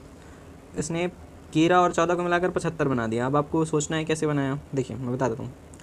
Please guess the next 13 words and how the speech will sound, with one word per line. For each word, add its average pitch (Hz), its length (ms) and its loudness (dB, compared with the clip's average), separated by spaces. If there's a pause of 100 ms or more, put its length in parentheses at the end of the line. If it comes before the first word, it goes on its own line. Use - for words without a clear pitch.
(500)
ये 156 140 2
है 170 60 4
जो 202 120 2
ग्यारह 151 240 2
और 151 120 2
चौदह, 123 280 -4 (140)
ठीक 165 120 -2
है, 175 120 0
ग्यारह 156 360 2 (580)
और 131 160 -2
चौदह 143 280 2
को 147 120 -2
जोड़ो, 110 300 -2